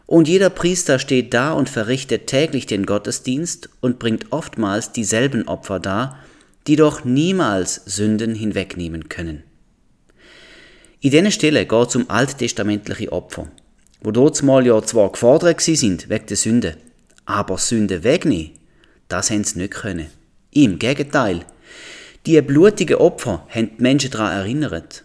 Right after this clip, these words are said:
dass sie sündig gsi sind und eine bessere Erlösung gebraucht haben.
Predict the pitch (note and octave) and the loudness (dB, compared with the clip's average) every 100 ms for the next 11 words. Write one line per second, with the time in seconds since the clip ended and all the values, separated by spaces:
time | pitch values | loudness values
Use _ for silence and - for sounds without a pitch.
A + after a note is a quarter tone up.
0 | _ - G#2 - G2 A#2 C#3+ D3 C#3+ - | _ -6 -4 -2 -2 0 0 -2 -10 -4
1 | C#3 C3 C3 F2+ - - - C3 A#2+ G#2+ | -2 -2 -2 -6 -8 -20 0 2 2 2
2 | B2+ B2+ A#2+ A2 G2+ G#2+ G#2 F#2 - G#2+ | 2 2 0 0 0 0 0 -6 0 2
3 | B2+ - A#2+ | 2 -4 -8